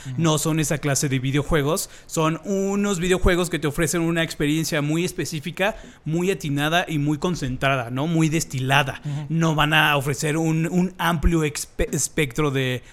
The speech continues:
Speaker 2: de, de experiencias, ¿no? O sea, es, es precisamente, yo creo que ese va a ser el caso de, de Hellblade.
Speaker 1: Sí.
Speaker 2: Se va a concentrar en hacer algo muy
Speaker 1: Increíble.
Speaker 2: bonito,
Speaker 1: Ajá.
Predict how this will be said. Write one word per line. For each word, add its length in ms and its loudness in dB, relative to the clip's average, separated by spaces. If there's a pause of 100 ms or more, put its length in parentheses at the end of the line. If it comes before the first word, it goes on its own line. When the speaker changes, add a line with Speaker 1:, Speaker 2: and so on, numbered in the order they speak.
(220)
Speaker 2:
de, 240 -2
de 80 -2
experiencias, 680 -6
¿no? 220 -6
O 40 -6
sea, 120 -2
es, 140 -8
es 120 -4
precisamente, 580 -4 (1000)
yo 100 -6
creo 140 -4
que 80 -4
ese 100 -4
va 100 -2
a 20 -4
ser 140 -4
el 120 -4
caso 360 -4
de, 180 -4
de 200 -4
Hellblade. 360 -4 (100)
Speaker 1:
Sí. 140 -10
Speaker 2:
Se 100 -4
va 80 0
a 60 -6
concentrar 420 0
en 120 0
hacer 220 -2
algo 460 0 (560)
muy 80 -2 (280)
Speaker 1:
Increíble. 80 4
Speaker 2:
bonito, 540 4
Speaker 1:
Ajá. 240 -10